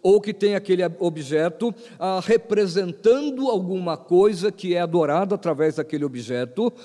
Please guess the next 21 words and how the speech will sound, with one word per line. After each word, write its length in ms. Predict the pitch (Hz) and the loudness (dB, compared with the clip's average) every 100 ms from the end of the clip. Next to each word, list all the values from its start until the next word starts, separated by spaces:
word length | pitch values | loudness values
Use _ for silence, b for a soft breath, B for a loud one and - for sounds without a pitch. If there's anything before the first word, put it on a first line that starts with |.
| B | B
a 100 | - | -6
Escritura 500 | 160 - 165 160 170 | -6 -4 -8 -4 -4
é 20 | 156 | -2
bastante 520 | 151 139 160 156 160 | -4 -6 -8 -8 -12
clara 500 | - 131 123 143 160 B B - | -4 -2 0 -2 -4 B B -6
em 160 | 151 | -6
falar 300 | 143 139 127 | -4 -2 -2
a 20 | |
respeito 420 | 131 131 135 131 135 | -2 -4 -6 -6 -4
disso. 440 | 127 104 - 92 - b b b b - | -4 -4 -8 -14 -14 b b b b -20
Veja, 380 | 117 143 143 143 | -4 -2 -2 -4
por 200 | 156 151 | -2 -2
exemplo, 600 | 131 135 147 147 190 190 B B B | -2 -2 -2 0 0 0 B B B
um 120 | 156 | -8
texto 520 | 147 139 143 - 160 | -2 -2 -2 -6 -6
de 320 | 143 123 147 139 | -4 -2 -2 0
Deuteronômio 800 | 175 208 196 175 147 151 165 160 | 0 0 -2 -2 -2 -2 -2 -4
trinta 400 | - 233 - 170 | -6 -8 -6 -8
e 40 | |
dois, 420 | 135 143 151 143 | -4 0 0 -2
dezessete. 880 | 123 135 131 127 - 104 87 - | -10 -8 -6 -6 -6 -8 -8 -14